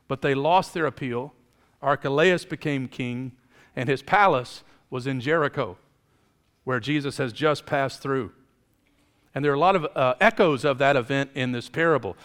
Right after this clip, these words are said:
A nobleman goes off to be appointed as king, but he's pursued by a group of people who oppose his reign. But when everything is over, he receives the appointment, he returns, and he calls for his opponents to be slaughtered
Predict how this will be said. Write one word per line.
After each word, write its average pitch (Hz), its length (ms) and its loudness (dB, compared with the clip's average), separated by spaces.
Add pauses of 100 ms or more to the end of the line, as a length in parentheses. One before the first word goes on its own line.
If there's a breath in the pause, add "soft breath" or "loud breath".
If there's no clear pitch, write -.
(160 loud breath)
A 143 80 2
nobleman 180 560 4
goes 190 320 2
off 180 240 4
to 165 80 -6
be 156 120 2
appointed 175 480 0
as 143 200 -2
king, 143 380 -4 (720 soft breath)
but 151 100 0
he's 160 180 0
pursued 214 560 -2
by 160 180 6
a 143 40 0
group 190 300 -2
of 185 100 -6
people 180 320 -2
who 151 220 -2
oppose 196 560 -2
his 117 180 -6
reign. 127 480 -6 (840 soft breath)
But 139 120 0
when 139 160 0
everything 208 420 4
is 208 140 0
over, 185 320 4
he 160 160 -2
receives 185 560 -4
the 190 100 0
appointment, 170 600 0 (420 soft breath)
he 151 160 -4
returns, 180 720 -2 (240 soft breath)
and 143 80 -4
he 135 60 -2
calls 160 320 0
for 151 120 -4
his 127 120 -4
opponents 147 500 -4
to - 120 -12
be 131 120 -8
slaughtered 131 600 -6